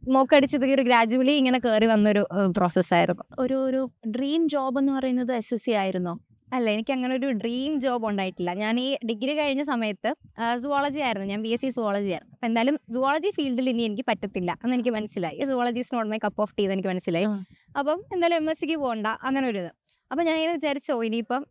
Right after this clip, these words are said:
Speaker 1: എന്ത് ചെയ്യാമെന്ന് ആലോചിച്ചപ്പോ ഞാൻ വിചാരിച്ച ഒന്നെങ്കിൽ വാപ്പാടെ ബിസിനസ്സിനെ സഹായിക്കുക, അല്ലെങ്കിൽ പുറത്ത് പോവാം, അങ്ങനെയൊക്കെയുള്ള ഐഡിയാസ്. അപ്പോഴാണ് ഞാൻ പറഞ്ഞത് ഇതേപോലെ എൻ്റെ കസിൻ വന്ന്
Speaker 2: ആ.
Speaker 1: എസ് എസ് സി എന്നെ, എസ് എസ് സി എന്താ ഇൻട്രൊഡ്യൂസ് ചെയ്ത്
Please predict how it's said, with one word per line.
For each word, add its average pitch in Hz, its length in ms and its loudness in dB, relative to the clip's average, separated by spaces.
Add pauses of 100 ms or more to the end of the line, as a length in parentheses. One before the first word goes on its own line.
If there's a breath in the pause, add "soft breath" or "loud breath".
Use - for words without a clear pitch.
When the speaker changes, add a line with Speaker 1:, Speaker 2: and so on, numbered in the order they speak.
(120)
Speaker 1:
എന്ത് 285 220 0
ചെയ്യാമെന്ന് 302 440 -2
ആലോചിച്ചപ്പോ 302 280 -2
ഞാൻ 294 100 -2
വിചാരിച്ച 294 380 -4 (560 soft breath)
ഒന്നെങ്കിൽ 302 220 0
വാപ്പാടെ 269 400 0
ബിസിനസ്സിനെ 254 500 -4
സഹായിക്കുക, 233 400 -2
അല്ലെങ്കിൽ 254 200 0
പുറത്ത് 285 320 -2
പോവാം, 269 280 -2
അങ്ങനെയൊക്കെയുള്ള 330 500 -2
ഐഡിയാസ്. 254 320 -2
അപ്പോഴാണ് 220 340 -4
ഞാൻ 269 120 -2
പറഞ്ഞത് 247 360 -2 (240)
ഇതേപോലെ 233 320 0
എൻ്റെ 220 200 -2
കസിൻ 240 240 -2
വന്ന് 220 460 -2
Speaker 2:
ആ. 226 120 -2
Speaker 1:
എസ് 247 140 0
എസ് 233 120 -6
സി 269 60 -2
എന്നെ, 226 320 0
എസ് 277 180 -4
എസ് 285 100 -6
സി 311 60 0
എന്താ 254 320 0
ഇൻട്രൊഡ്യൂസ് 277 520 -2
ചെയ്ത് 247 340 0